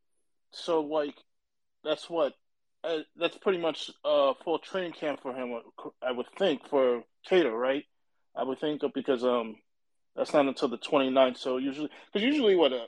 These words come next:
a tr-, full training camp is, what, two months? Usually eight weeks. So, I, I mean,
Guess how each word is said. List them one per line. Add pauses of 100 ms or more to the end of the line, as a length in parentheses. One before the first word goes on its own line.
a
tr-, (100)
full
training
camp
is,
what,
two
months? (580)
Usually
eight
weeks.
So, (840)
I, (220)
I
mean,